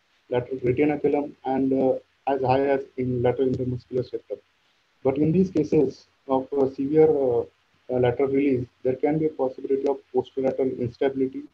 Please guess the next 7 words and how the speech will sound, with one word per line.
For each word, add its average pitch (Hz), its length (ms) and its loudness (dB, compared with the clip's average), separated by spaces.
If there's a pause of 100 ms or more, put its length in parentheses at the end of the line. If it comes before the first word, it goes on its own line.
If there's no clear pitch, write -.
of - 120 -8
the 123 80 -6
tibial 117 380 -8
component, 120 380 -10 (520)
where 135 260 2
constant 156 500 0
prosthesis, 139 460 -2